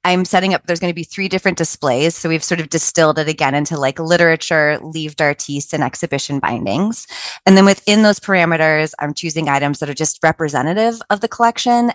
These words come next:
and also ones that I'm hoping will speak to the audience, because you don't wanna pick stuff that's so sort of opaque that people can't connect with it. I want people to s-, both be surprised by what they see,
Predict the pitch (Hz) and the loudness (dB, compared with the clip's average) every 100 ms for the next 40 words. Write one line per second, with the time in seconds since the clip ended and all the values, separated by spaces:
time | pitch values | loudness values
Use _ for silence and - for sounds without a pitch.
0 | - 170 - 170 202 - 233 214 208 180 | -2 -6 -4 -4 -2 0 2 2 2 0
1 | 170 151 - - 254 175 170 160 - 170 | -2 -4 -6 -4 -2 0 0 -2 -2 -4
2 | - 151 143 - 120 85 82 92 - - | -4 -4 -4 2 4 4 0 -6 -6 -10
3 | - 180 180 196 220 233 247 226 - 175 | -8 0 2 4 4 4 4 4 0 -6
4 | - - 160 - 143 - - 160 151 - | -8 -2 -4 0 -4 -4 0 0 0 -2
5 | 156 151 - - 175 156 - - - 165 | -8 -8 -12 -6 0 0 0 0 0 0
6 | - 156 - 147 - 143 123 - 220 262 | -2 -2 -2 -2 -2 0 0 -2 -2 2
7 | 277 - _ - - - _ - 190 214 | 2 0 _ -20 -20 -20 _ 0 4 4
8 | 247 254 233 220 202 - - 170 156 - | 4 0 0 0 0 -6 0 0 0 -4
9 | 170 - 156 - 214 226 247 - 196 165 | -12 -10 -10 -2 2 4 2 0 0 0
10 | 165 - 151 - 143 143 143 | -2 -6 -10 -8 -6 -4 -4